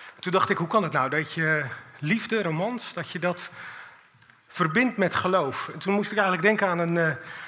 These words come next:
aan he-, kleine kinderen. Ik weet niet wat u heeft als u, eh, echt kleine kindertjes ziet, hè? Dus, eh, geen baby's, maar die net kunnen lopen. Oh, lekker. Ja, dankjewel.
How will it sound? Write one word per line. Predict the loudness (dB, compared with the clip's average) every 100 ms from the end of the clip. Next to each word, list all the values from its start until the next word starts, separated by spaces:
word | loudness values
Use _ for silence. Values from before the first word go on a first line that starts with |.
| -10
aan | -4
he-, | -4 -6 -10 -2
kleine | 2 2 2
kinderen. | 0 0
Ik | 0
weet | -2
niet | -2
wat | -2 -2
u | 0
heeft | 2 2 -2
als | -4 -2
u, | -4 -4 -10 -18 -20 -20 -12
eh, | -10 -8 -12 -16 -12
echt | -4 -2
kleine | 0 -2 -2 -4
kindertjes | -4 -4 -8 -8
ziet, | -8 -6
hè? | -6
Dus, | -8 -8
eh, | -8 -8 -12 -16 -14 -8
geen | -2 2
baby's, | 4 4 0 0
maar | 0
die | 2
net | 4 4
kunnen | 4 0
lopen. | 2 0 0 -4 -6 -16 -20 -20 -20 -20 -20 _ _ -20 -20
Oh, | -16 -14
lekker. | -12 -12 -14 -18 -20 -20 -20 -20 _ -20 -18
Ja, | -12 -12 -12 -10
dankjewel. | -8 -6 -8 -8